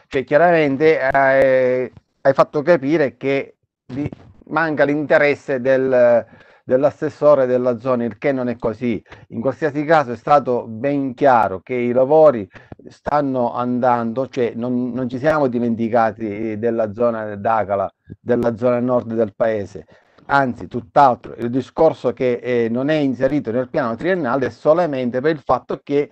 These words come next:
non rientra nel, eh, è una cifra inferiore alla spesa,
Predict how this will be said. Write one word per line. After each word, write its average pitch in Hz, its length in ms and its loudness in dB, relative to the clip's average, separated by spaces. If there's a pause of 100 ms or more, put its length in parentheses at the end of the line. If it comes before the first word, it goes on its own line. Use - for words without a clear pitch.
(240)
non 131 140 -2
rientra 147 680 2
nel, 135 340 -4 (160)
eh, 120 360 2
è 143 120 0
una 139 300 0
cifra 135 400 -4
inferiore 131 540 2
alla 127 120 -2
spesa, 123 640 -4